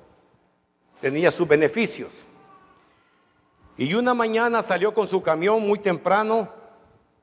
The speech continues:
buscando un lugar por donde iba a entrar a comprar el arroz.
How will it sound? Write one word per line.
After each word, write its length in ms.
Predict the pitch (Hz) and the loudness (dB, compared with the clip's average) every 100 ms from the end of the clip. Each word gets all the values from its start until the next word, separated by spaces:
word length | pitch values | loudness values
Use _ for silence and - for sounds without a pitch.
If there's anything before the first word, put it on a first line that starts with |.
| _ _ _ _ _ | _ _ _ _ _
buscando 560 | 165 - 190 220 233 | -12 -4 0 2 4
un 120 | 233 | 2
lugar 1000 | 226 190 196 214 226 220 - - - - - | 2 2 4 2 0 -8 -18 -20 -20 -20 -2
por 160 | 160 | 0
donde 240 | 151 156 156 | 2 0 0
iba 160 | 202 | 2
a 40 | 202 | 0
entrar 320 | 190 185 202 | 0 0 2
a 100 | 190 | 0
comprar 340 | 175 156 180 | -2 0 2
el 100 | 190 | 4
arroz. 500 | 185 170 214 156 - | 2 2 0 0 -8